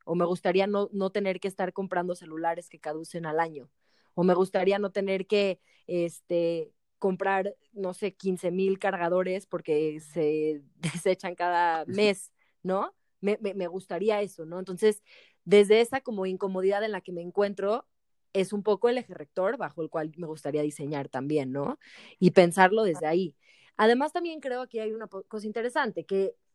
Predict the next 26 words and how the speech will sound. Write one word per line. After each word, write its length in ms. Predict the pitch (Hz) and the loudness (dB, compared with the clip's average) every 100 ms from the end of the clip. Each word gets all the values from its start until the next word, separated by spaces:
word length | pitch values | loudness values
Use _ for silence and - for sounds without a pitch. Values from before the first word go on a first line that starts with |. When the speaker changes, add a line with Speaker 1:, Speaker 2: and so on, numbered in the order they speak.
| - | -6
Speaker 1:
nosotros 500 | 214 208 247 262 262 | -4 -2 -4 -4 -4
con 200 | 220 - | -6 0
la 160 | 220 220 | 4 4
disciplina 420 | 233 214 302 311 | 4 -4 -4 -4
del 100 | 185 | -4
diseño, 500 | 180 190 185 202 247 | -6 -6 -4 -2 -2
ya 220 | 208 190 | 0 2
desde 200 | 190 180 | 2 -2
el 60 | 170 | -8
pensamiento 540 | 175 175 170 180 185 | -10 -10 -10 -8 -8
posmoderno, 720 | 175 160 170 185 175 175 214 - _ _ _ | -8 -6 -2 -2 -2 -2 -4 -4 _ _ _
se 180 | - 208 | 4 8
ha 140 | 208 | 8
vol-, 240 | 202 226 220 _ | 8 2 0 _
volteado 720 | - 190 202 202 226 214 226 | -8 -4 -4 -2 0 0 0
hacia 400 | 233 185 - 170 | -2 -4 -8 -6
otras 340 | 175 190 196 196 | -6 -6 -10 -10
poblaciones, 720 | 185 170 165 - 247 240 185 | -10 -10 -10 -2 -2 -2 -10
hacia 140 | 170 | -14
otras 220 | 170 185 180 | -14 -12 -14
sociedades, 600 | 170 175 175 196 202 202 | -8 -4 -2 0 -2 -6
quizá 240 | 180 190 | -12 -10
un 80 | 180 | -10
poquito 360 | 185 185 190 | -12 -10 -6
más, 260 | 185 180 175 | -4 -4 -6
este, 420 | 185 - 160 156 | -10 0 0 0